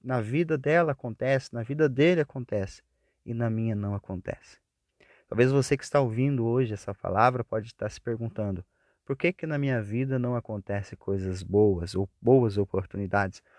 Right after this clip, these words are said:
Ou por que que eu vivo assim?" Talvez é momento de parar e começar a recomeçar, trazer um novo significado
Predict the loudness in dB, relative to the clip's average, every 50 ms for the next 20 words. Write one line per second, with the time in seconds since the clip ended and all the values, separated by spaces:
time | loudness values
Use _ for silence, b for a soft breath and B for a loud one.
0 | b b b -8 -4 -2 -2 -2 0 0 -2 -2 -2 -4 -4 -2 0 0 0 0
1 | 0 0 2 2 4 4 4 2 2 0 -4 -4 -2 0 0 0 0 -2 -6 -8
2 | -10 _ _ _ b b b b b b b b b b b b b 8 10 10
3 | 10 10 10 10 8 8 8 8 8 8 6 4 2 2 2 0 0 -2 -6 -4
4 | -2 0 2 2 0 0 _ _ _ _ _ _ _ _ _ 6 8 8 8 10
5 | 8 8 10 8 6 4 2 -2 -2 -2 -2 2 0 0 2 4 2 4 4 2
6 | 2 4 4 4 6 4 2 0 -4 _ _ _ 2 2 4 4 4 2 0 0
7 | 2 4 4 4 4 2 -2 -2 -2 -6 -8 _ _ _ _ _ _ _ _ _
8 | 4 6 6 6 8 6 6 6 6 4 2 2 4 6 6 6 6 2 0 -2
9 | -2 -2 -4 -4 -4 -2 -2 -2 -4 -6 -10 -8 -2 0 0 2 2 0 -2 -4
10 | -6